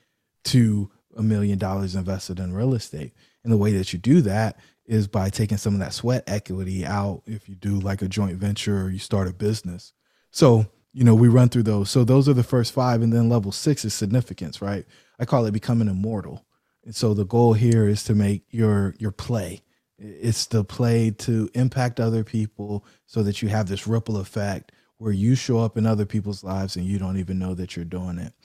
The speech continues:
And so some people have heard of self-actualization. For me, level six is transcendence. I want you to go to that next level so that people are looking to you as the guide who can help them accomplish something, or you inspire them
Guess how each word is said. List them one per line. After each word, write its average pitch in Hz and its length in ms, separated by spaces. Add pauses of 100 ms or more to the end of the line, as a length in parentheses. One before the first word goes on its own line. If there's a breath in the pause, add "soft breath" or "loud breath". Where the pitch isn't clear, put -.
(240)
And 95 160
so 95 480
some 127 240
people 113 280
have 101 100
heard 113 160
of 101 80
self-actualization. 101 1300 (300)
For 110 120
me, 113 220
level 104 280
six - 260
is - 100
transcendence. 90 680
I 107 60
want 107 220
you 107 60
to 98 60
go 98 120
to 98 160
that 95 180
next 98 320
level 95 400 (260)
so - 140
that 101 220
people 113 360
are 98 120
looking 104 320
to - 160
you 104 400
as 98 260
the 98 140
guide 95 580 (320)
who 120 100
can 101 200
help 98 240
them 101 180
accomplish 92 500
something, 92 520
or 95 100
you 92 220
inspire 104 580
them 92 340